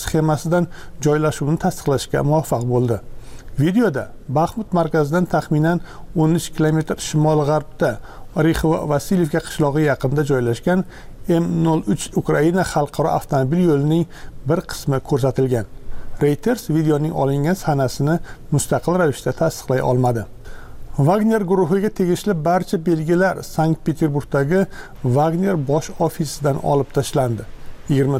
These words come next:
to'rtinchi iyun kuni Wagner qo'zg'olon boshlagan paytda politsiya binoga bostirib kirgan edi. Qo'zg'olonga barham bergan kelishuvga ko'ra, Wagner guruhi jangchilariga Belarusga ketish yoki Rossiya armiyasiga qo'shilish taklif qilingan.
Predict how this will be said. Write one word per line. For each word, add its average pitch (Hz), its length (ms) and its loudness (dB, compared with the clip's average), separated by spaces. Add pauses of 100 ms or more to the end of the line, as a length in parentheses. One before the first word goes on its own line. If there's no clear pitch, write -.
to'rtinchi 139 420 -2
iyun 147 180 2
kuni 196 160 2 (120)
Wagner 139 380 2
qo'zg'olon 143 460 2
boshlagan 151 420 0
paytda 170 340 0 (360)
politsiya 165 540 2
binoga 147 380 2 (360)
bostirib 147 440 0
kirgan 165 320 2
edi. 107 100 -2 (200)
Qo'zg'olonga 175 500 2 (100)
barham 165 340 2
bergan 156 320 2
kelishuvga 135 440 2 (100)
ko'ra, 190 180 2 (460)
Wagner 143 400 2
guruhi 131 280 0 (100)
jangchilariga 135 640 0 (360)
Belarusga 143 540 2
ketish 180 400 0 (140)
yoki 143 220 0 (240)
Rossiya 135 340 0
armiyasiga 170 440 0 (140)
qo'shilish 151 420 0 (400)
taklif 160 360 0
qilingan. 131 360 0